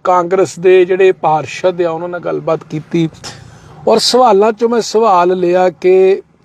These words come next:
ਕੀ ਲੋਕ ਮਾਫ਼ ਕਰਨਗੇ ਜਿਹੜੇ ਪਾਰਸ਼ਦ ਇਸ ਸਮੇਂ ਮੌਜੂਦ ਨੇ ਜਾਂ ਇਸ ਸਮੇਂ ਜਿਹੜੇ ਲੀਡਰ, ਲੀਡਰ ਜਿਹੜੇ ਇਸ ਸਮੇਂ ਆਪਣੇ ਆਪ ਨੂੰ ਲੀਡਰ ਕਹਾਉਂਦੇ ਨੇ। ਅੰਦਰੋਂ ਤਾਂ ਲੀਡਰ ਡਰੇ ਹੋਏ ਨੇ, ਪਰ ਫਿਰ ਵੀ ਆਪਣੇ ਆਪ ਨੂੰ ਲੀਡਰ ਕਹਾਉਂਦੇ ਨੇ।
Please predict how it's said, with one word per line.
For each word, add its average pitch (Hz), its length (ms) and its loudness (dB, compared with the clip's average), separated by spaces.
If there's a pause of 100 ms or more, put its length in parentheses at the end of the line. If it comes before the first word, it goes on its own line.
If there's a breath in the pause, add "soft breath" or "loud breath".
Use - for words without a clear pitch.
(100)
ਕੀ 233 140 -4
ਲੋਕ 185 460 2
ਮਾਫ਼ 170 400 -2 (120)
ਕਰਨਗੇ 220 440 -8
ਜਿਹੜੇ 196 220 -4
ਪਾਰਸ਼ਦ 165 520 -4
ਇਸ 190 120 -2
ਸਮੇਂ 180 280 -6
ਮੌਜੂਦ 170 340 -4
ਨੇ 180 120 -2
ਜਾਂ 180 140 2
ਇਸ 170 160 -4
ਸਮੇਂ 180 200 -4
ਜਿਹੜੇ 180 260 2 (680 soft breath)
ਲੀਡਰ, 170 680 0 (1000)
ਲੀਡਰ 180 420 2
ਜਿਹੜੇ 185 300 4
ਇਸ - 160 -2
ਸਮੇਂ 185 160 -6
ਆਪਣੇ 180 180 -4
ਆਪ 175 80 -4
ਨੂੰ 180 120 -6
ਲੀਡਰ 165 840 -2
ਕਹਾਉਂਦੇ 160 500 -6
ਨੇ। 151 140 -10 (480 loud breath)
ਅੰਦਰੋਂ 190 280 4
ਤਾਂ 202 160 0
ਲੀਡਰ 190 800 0
ਡਰੇ 165 360 2
ਹੋਏ 180 240 2
ਨੇ, 190 180 -8 (360 soft breath)
ਪਰ 196 120 0
ਫਿਰ 202 220 0
ਵੀ 208 80 -4
ਆਪਣੇ 196 240 0
ਆਪ 185 80 -4
ਨੂੰ 190 120 -6
ਲੀਡਰ 180 560 -2
ਕਹਾਉਂਦੇ 165 500 -2
ਨੇ। 170 160 -4